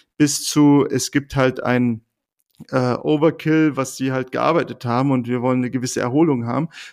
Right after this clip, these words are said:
bis zu Innovation oder agile Transformation oder halt Themen, die mit Diversity and Inclusion zu tun haben, wo wir halt Zahlen, Daten, Fakten reinbringen möchten. Und, äh, psychologische Sicherheit ist, äh, oft halt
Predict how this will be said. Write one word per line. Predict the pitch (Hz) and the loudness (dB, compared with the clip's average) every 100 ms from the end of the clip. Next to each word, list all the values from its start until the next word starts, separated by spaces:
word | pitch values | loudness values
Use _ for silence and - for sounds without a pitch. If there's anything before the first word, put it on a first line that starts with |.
| _ | _
bis | 240 - - | -2 -2 -4
zu | - 151 165 | 0 2 2
Innovation | - 147 135 135 - - 113 107 - | 2 2 2 0 -2 -4 -4 -6 -10
oder | - 127 127 | -6 -2 0
agile | 127 131 135 | 0 0 -2
Transformation | 139 139 135 - 120 110 - - - - | -2 -4 -4 -6 -8 -8 -10 -10 -12 -14
oder | - 139 143 139 131 | -2 2 4 2 2
halt | 131 127 - - - - | -2 -2 -10 -18 -18 -4
Themen, | - 139 139 | 2 4 4
die | 131 135 | 4 2
mit | 135 131 | 2 2
Diversity | 131 123 131 - | 0 0 -2 -2
and | 123 | -4
Inclusion | 123 - 139 127 113 110 | -4 0 0 0 -4 -10
zu | - | -14
tun | - 104 | -16 -10
haben, | 113 117 | -8 -6
wo | 123 | -4
wir | 120 | 0
halt | 127 123 | 0 -2
Zahlen, | - 127 127 127 | -4 -2 0 -2
Daten, | 123 123 123 | -2 -4 -6
Fakten | - 123 _ 113 | -8 -12 _ -12
reinbringen | 98 101 127 - 110 | -10 -12 -12 -14 -12
möchten. | 107 - - | -12 -8 -4
Und, | 143 120 - - - - | -2 -4 -8 -18 -20 -16
äh, | - 123 120 | -6 -2 -2
psychologische | - - 123 131 123 123 | -4 -10 -2 -2 0 -6
Sicherheit | 123 127 127 123 | -6 0 0 0
ist, | 113 - - | -8 -12 -10
äh, | |
oft | 117 113 - 127 - - | -8 -6 -4 -4 -6 -6
halt | 131 120 - | -2 -2 -4